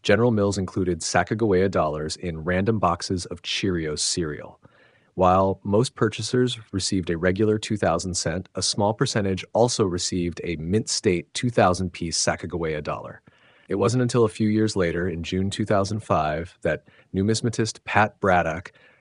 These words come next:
reported that his example differed from the typical one. The tail feathers were ribbed.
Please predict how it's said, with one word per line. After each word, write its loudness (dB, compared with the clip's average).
reported 0
that 0
his 2
example 0
differed -2
from -6
the -4
typical -4
one. -14
The -6
tail 0
feathers -4
were -6
ribbed. -8